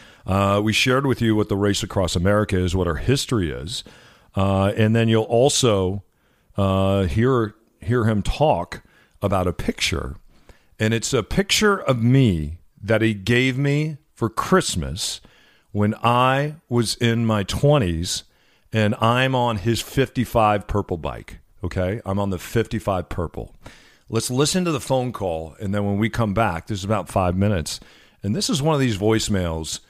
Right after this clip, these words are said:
that I will always have, I will always cherish, I will keep forever, and I will ta-, pass this voicemail on to my little boy, uh, Gunnar O'Neill. So let's give a listen, and then I'll tell you more about the fifty-five purple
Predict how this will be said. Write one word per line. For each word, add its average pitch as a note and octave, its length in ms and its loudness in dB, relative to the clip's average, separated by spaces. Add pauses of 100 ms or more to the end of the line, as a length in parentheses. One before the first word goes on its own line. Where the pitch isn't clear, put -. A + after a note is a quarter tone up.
(260)
that G#2+ 300 -2
I A2 140 2
will G2+ 260 0
always C3 360 2
have, E2 340 -4
I F2+ 140 -2
will F#2 80 2
always A2+ 360 2
cherish, E2 400 -4
I F2+ 80 -4
will F2 140 -2
keep A2+ 200 -2
forever, F2 480 -4 (460)
and F#2+ 160 -4
I G2 60 -2
will F#2 140 -2
ta-, G2+ 300 -2
pass G2 300 -4
this C#3 200 -2
voicemail D#2+ 600 -4
on D#2+ 340 -4 (440)
to F#2+ 100 -2
my G#2+ 220 0
little F#2 240 -4
boy, D2 460 -8 (200)
uh, D#2 380 -2
Gunnar E2+ 400 0
O'Neill. D#2 420 -2
So - 180 0
let's A2+ 220 0
give E3+ 140 2
a D#3 40 2
listen, A#2 460 -2 (340)
and F#2+ 140 -6
then G#2 80 -2
I'll G2 100 -2
tell G#2 160 -2
you G2+ 120 2
more G#2 400 4
about F2+ 260 -2
the - 60 -10
fifty-five G2 540 -2
purple D#2+ 500 -2